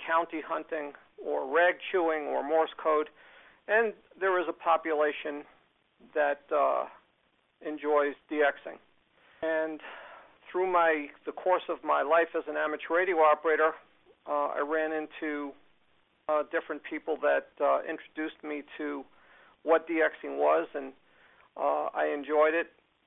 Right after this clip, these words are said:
And, uh, I really got serious about D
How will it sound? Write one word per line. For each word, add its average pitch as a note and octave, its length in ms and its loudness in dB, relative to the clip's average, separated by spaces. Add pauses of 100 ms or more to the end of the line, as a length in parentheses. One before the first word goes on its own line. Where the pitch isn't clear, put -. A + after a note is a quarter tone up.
(180)
And, C#3+ 540 -6
uh, C#3+ 320 2 (640)
I D#3 100 -4
really F3+ 280 0
got D#3+ 200 2 (140)
serious E3+ 360 2 (260)
about D3 340 2
D D#3+ 140 2